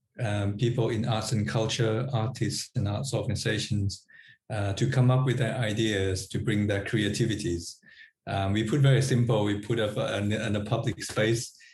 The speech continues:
If you know how to change the world in six months and under one thousand euros, write to us,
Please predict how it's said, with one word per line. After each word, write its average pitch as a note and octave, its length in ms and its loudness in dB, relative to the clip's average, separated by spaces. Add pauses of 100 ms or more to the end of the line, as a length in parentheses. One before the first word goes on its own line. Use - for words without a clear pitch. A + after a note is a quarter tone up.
(280)
If B2 160 2
you B2+ 140 4
know B2+ 260 4
how A#2 220 0
to A2+ 120 -2
change C3 380 6
the A2+ 80 2
world G#2+ 480 0
in G#2 180 -2
six C3 340 0
months A2 380 0
and G#2+ 280 -2
under A2 640 0
one G#2 240 0
thousand G#2+ 440 2
euros, G2 520 0 (440)
write G#2 300 0
to G2+ 160 0
us, F#2+ 340 -2